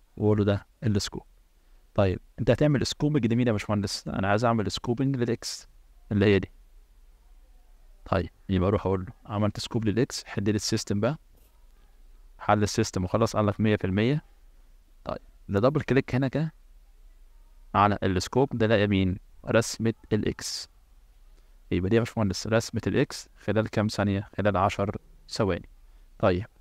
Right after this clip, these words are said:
الجراف ده شكله مش عاجبني وعايز اغير فيه شوية، بنعملها ازاي؟ بنيجي هنا يا باشمهندس نقول له تولز، او سوري،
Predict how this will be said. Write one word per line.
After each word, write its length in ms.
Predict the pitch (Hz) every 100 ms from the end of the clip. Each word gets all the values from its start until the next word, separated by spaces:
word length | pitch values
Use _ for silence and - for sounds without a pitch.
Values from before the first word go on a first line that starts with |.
| - - 95
الجراف 360 | 104 117 135
ده 80 | 147
شكله 280 | 131 - 113
مش 120 | -
عاجبني 340 | 107 120 131
وعايز 220 | 110 110 117
اغير 300 | 117 120 -
فيه 120 | 120
شوية، 420 | - 123 160 175 98
بنعملها 400 | 107 110 127 113
ازاي؟ 320 | 107 123 156 _ _ _ - - - 110
بنيجي 280 | 117 123
هنا 80 | 117
يا 40 | 117
باشمهندس 440 | 101 104 127 -
نقول 160 | 107 110
له 60 |
تولز، 400 | - 123 143 - _ _ _ _ _ _ _ _ _ - 104
او 100 | 98
سوري، 260 | - 101